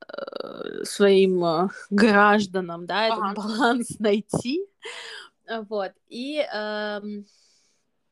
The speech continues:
Speaker 1: также, ну, если у нас там будет время, может быть, поговорить о распорядке дня известных людей и как, э, <laughs> внедрить эти лайфхаки в свою жизнь.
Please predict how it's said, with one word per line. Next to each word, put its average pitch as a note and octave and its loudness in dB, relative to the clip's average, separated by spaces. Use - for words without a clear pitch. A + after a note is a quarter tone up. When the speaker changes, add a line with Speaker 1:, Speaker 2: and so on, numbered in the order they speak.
Speaker 1:
также, G3+ -4
ну, C4+ -4
если B3 0
у G#3 -4
нас G#3 -4
там F3+ -14
будет G#3 -6
время, A3+ 2
может G#3+ 0
быть, G#3 -8
поговорить G3 -2
о G3 -6
распорядке A3 -2
дня G3+ -4
известных G3+ -8
людей G3+ 0
и F#3 0
как, G3+ -6
э, F#3 -2
<laughs> C4 2
внедрить A#3 -6
эти G#3+ 2
лайфхаки G3+ -4
в - -16
свою G3 -10
жизнь. G#3+ -14